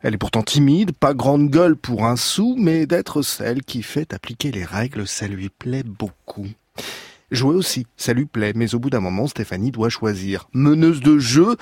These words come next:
arbitre, seule certitude, elle veut travailler dans le foot. Et c'est finalement vers l'arbitrage qu'elle se tourne, pensant alors qu'elle aura sans doute une carrière plus longue.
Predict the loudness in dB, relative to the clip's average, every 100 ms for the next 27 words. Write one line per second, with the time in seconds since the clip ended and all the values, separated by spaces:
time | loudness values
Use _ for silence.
0 | -8 -16 -20 _ -4 -2 -2 -2 -2 -4
1 | -10 -10 _ -6 0 0 -2 -2 -4 -4
2 | -6 -2 0 -2 0 -2 -2 -6 -6 -6
3 | -8 -8 -8 -8 -10 -14 -12 -14 -14 -20
4 | -14 -4 -4 -2 -6 -4 -4 -2 -4 -6
5 | -8 -10 -12 -10 -4 -2 -2 -4 -6 -4
6 | -4 -4 0 2 4 2 -2 -12 -16 -18
7 | -16 -2 0 2 2 2 4 2 2 2
8 | 4 4 4 2 0 0 0 0 2 2
9 | 2 0 0 0 0 0 -4 0 2 6
10 | 6 6 4 4